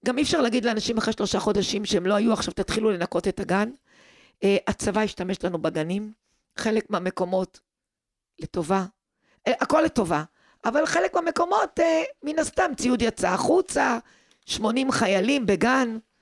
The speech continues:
אז, אה, בגן שהוא מותאם לשלושים וחמישה ילדים גג, אז גם בחלק הזה חלק צריך לשפץ, וגם ארבעה חודשים כמעט לא היינו בבית, אז זה משפיע. ואז גם ראיתי איך אפשר לקדם את הקהילה,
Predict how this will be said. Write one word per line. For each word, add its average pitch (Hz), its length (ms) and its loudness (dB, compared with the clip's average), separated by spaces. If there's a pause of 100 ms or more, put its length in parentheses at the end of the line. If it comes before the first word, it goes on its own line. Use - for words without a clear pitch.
(1000)
אז, 180 340 0
אה, 185 140 2 (120)
בגן 226 320 2
שהוא 196 320 2
מותאם 202 340 0
לשלושים - 360 -4
וחמישה 185 400 -2
ילדים 196 320 0
גג, 202 380 2 (760)
אז 190 360 0
גם 220 200 0
בחלק 214 420 2
הזה 220 220 2
חלק 262 260 2
צריך - 220 -2
לשפץ, 220 720 -2
וגם 202 300 -2 (760)
ארבעה 170 240 0
חודשים 214 360 -2
כמעט 220 280 -2
לא 220 80 2
היינו 220 220 0
בבית, 262 460 2
אז 160 260 -2
זה 170 140 -2
משפיע. 190 440 -2 (1120)
ואז 254 300 2
גם 262 200 0
ראיתי 277 240 0
איך 262 120 -2
אפשר 240 320 -2
לקדם 208 600 -2
את 220 80 -10
הקהילה, 175 480 0